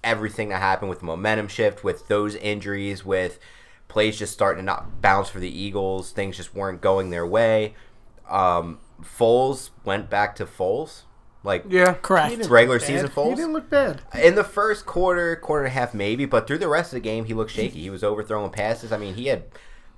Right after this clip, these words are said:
Speaker 1: pinpoint accuracy for the first seven, eight minutes of the game, and then he was overthrowing passes a lot the rest of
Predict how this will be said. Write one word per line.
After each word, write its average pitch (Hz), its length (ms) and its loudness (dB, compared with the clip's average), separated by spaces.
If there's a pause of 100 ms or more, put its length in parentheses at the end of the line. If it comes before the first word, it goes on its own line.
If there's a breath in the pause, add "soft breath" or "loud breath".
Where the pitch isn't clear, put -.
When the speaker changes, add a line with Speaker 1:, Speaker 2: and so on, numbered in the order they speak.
Speaker 1:
pinpoint 135 480 -2
accuracy 98 460 -2
for - 140 -10
the 82 80 -4
first - 440 -2
seven, 98 260 0
eight 87 120 -8
minutes 87 260 -8
of 82 40 -14
the 78 60 -14
game, 85 280 -6
and 90 120 -10
then 90 140 -6
he 95 120 -8
was 87 140 -8
overthrowing 90 460 -6
passes 82 520 -8
a 90 80 -4
lot 82 340 -4
the 80 60 -12
rest 82 180 -4
of - 40 -16